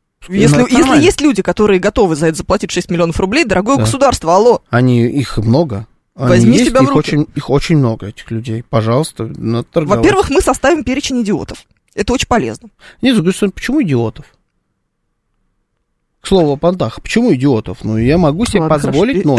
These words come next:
Speaker 1: номер.
Speaker 2: <laughs> Я могу себе позволить номер.
Speaker 1: Ну да, ну, а чем номер в этом смысле отличается от, э, э, ту-,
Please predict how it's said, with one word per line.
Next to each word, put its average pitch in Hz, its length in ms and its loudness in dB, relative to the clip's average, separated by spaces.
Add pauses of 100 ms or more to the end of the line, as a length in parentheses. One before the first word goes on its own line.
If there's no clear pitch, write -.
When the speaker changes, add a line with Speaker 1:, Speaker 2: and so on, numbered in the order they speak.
Speaker 1:
номер. - 220 0
Speaker 2:
<laughs> - 40 -10 (400)
Я 427 200 2
могу 415 220 -2
себе 392 220 0
позволить 330 500 -2
номер. 214 320 -2 (440)
Speaker 1:
Ну 127 200 4
да, 139 460 0 (100)
ну, 160 540 2
а 151 100 2
чем 190 300 2
номер 220 300 0
в 135 200 -8
этом 139 200 -2
смысле 123 340 -2
отличается 147 680 0
от, 131 100 -4 (220)
э, 127 240 -2 (400)
э, 131 360 4 (340)
ту-, 151 260 2